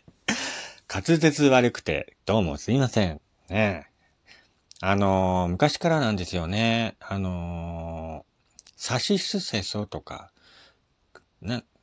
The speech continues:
作業とか、きゅ、ん？作業とか、うん、作業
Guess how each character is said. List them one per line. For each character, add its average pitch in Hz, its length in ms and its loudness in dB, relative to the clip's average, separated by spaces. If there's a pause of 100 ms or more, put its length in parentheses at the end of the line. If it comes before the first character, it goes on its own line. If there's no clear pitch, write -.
(260)
作 208 340 4
業 147 280 4
と 90 160 -4
か、 78 680 -6 (2750)
き - 180 2
ゅ、 - 140 0 (440)
ん？ 156 200 -2 (160)
作 - 320 0
業 165 260 4
と 92 180 -6
か、 - 280 -12
う 110 80 -4
ん、 92 80 -2
作 208 320 0
業 90 280 0